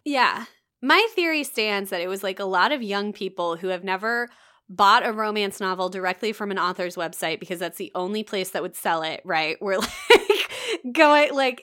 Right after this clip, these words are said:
getting their hands on Neon Gods, and they were, like, very turned on. And, like, you know, it's like the Fifty Shades of Grey thing again, where, like, nothing really sexy happens in that book, um, except for communication, and it tells me how starved we are for it.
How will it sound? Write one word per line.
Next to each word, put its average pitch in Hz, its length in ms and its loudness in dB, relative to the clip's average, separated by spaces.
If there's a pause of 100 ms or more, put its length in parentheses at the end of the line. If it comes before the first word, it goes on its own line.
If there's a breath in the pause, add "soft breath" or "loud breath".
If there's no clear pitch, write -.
(120)
getting 262 340 0
their 277 140 0
hands 240 300 -2
on 226 160 0
Neon 220 300 -2
Gods, 208 360 2
and 202 140 -8
they 196 80 -4
were, 196 100 -4
like, 190 200 -6
very 208 320 -2
turned 214 280 -8
on. 190 300 0
And, 196 140 -8
like, 240 200 -6 (320 loud breath)
you 370 120 6
know, 349 120 8
it's 320 140 -2
like 320 200 0
the 311 80 -4
Fifty 269 300 -8
Shades 247 280 -4
of 202 80 -14
Grey 208 240 -2
thing 208 240 -8
again, 175 280 -6
where, 196 140 -4
like, 190 180 -4
nothing 254 520 0
really 233 400 -4
sexy 208 480 -4
happens 208 480 -4
in 285 100 -4
that 302 240 2
book, 311 300 0 (160)
um, 214 420 0
except - 380 -2
for 240 100 -6
communication, 190 1120 -8
and 185 240 -6
it 180 220 -6
tells 196 280 -2
me 202 160 -4
how 180 160 -6
starved 175 540 -6
we 147 140 -10
are 156 200 -6
for 156 300 -10
it. 151 300 -10